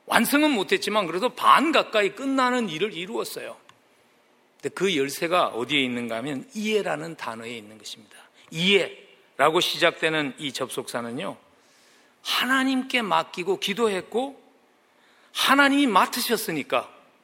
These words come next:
하나님이 하실 것을 확신했으니까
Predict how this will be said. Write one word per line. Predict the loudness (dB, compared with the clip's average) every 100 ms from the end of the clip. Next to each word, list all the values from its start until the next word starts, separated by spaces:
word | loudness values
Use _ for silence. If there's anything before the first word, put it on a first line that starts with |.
| _ _ _ _ _ _ _
하나님이 | 4 6 8 6
하실 | 4 2 -6 -6
것을 | -4 -2 0
확신했으니까 | 0 0 -2 -2 -4 -8 -4 -4 -4